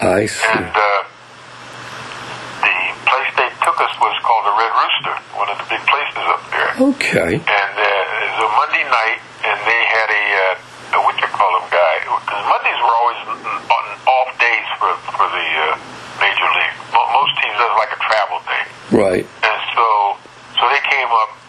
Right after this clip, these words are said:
Speaker 2: and we go to the Red Rooster, and, uh, I don't know how, why, or how, how, why they were so packed on Monday night. Maybe. So,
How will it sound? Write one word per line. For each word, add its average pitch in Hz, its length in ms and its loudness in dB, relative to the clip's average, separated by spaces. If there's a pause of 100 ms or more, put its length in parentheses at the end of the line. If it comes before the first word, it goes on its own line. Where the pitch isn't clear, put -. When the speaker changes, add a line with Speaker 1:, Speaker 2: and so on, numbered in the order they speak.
(120)
Speaker 2:
and 107 180 2
we 113 140 -2
go 113 80 4
to 110 80 2
the 104 160 0
Red 107 160 0
Rooster, 123 480 -2
and, 101 320 -2 (160)
uh, 95 180 2 (420)
I 208 80 4
don't 262 160 2
know 180 120 2
how, 190 200 4 (120)
why, 170 200 4 (120)
or 127 80 2
how, 135 180 2 (180)
how, 131 180 4 (140)
why 123 140 4 (180)
they 123 80 -6
were 117 200 -4
so 120 200 2
packed 113 320 0
on 104 200 0
Monday 104 280 -2
night. 104 220 0 (100)
Maybe. 95 240 -6 (240)
So, - 260 0